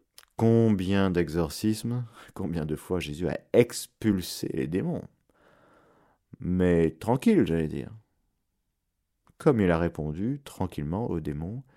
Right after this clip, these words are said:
sur le mont de la tentation dans le passage que je vous ai lu. Je veux dire, il n'est pas là en train de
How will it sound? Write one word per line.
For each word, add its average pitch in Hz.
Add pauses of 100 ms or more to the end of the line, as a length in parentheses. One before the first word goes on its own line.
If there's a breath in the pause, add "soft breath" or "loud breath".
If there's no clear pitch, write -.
(520 soft breath)
sur -
le 78
mont 87
de 90
la 78
tentation 76
dans 104
le 76
passage 117
que -
je 73
vous 82
ai 139
lu. 156 (240)
Je -
veux -
dire, 92
il 82
n'est 78
pas -
là 50
en -
train -
de 71